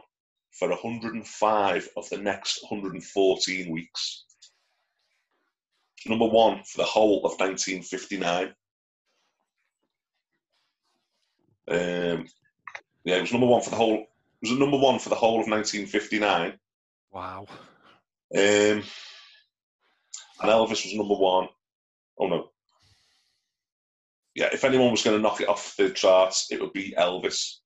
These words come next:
Speaker 1: 'cause Elvis eventually knocks it off to be number one.
Speaker 2: Boom. Pretty special, that, when you think about it. And I, I have listened to that album, like.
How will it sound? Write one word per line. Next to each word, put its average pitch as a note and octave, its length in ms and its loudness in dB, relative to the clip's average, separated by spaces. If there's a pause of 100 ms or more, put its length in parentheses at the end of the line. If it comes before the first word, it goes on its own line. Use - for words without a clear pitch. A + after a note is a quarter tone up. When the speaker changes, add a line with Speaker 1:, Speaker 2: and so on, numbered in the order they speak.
(280)
Speaker 1:
'cause F2+ 120 -2
Elvis F#2 400 2
eventually F2+ 360 -2
knocks - 240 -6
it E2+ 60 0
off E2+ 160 -2
to - 80 -16
be F#2 160 -12
number F2 200 -6
one. E2+ 220 -4 (560)
Speaker 2:
Boom. G2 380 -8 (1900)
Pretty D3+ 240 -10
special, A2+ 500 -2
that, G#2+ 180 0 (280)
when G#2+ 120 -12
you G2+ 80 -10
think G2+ 260 -10
about G2+ 360 -4
it. G#2+ 160 -14 (300)
And G#2+ 140 -6
I, A#2 320 0
I - 20 -2
have A#2 200 -2
listened G#2 320 -10
to A2 100 -8
that F#2 180 -8
album, F2+ 420 -14
like. F2 320 -20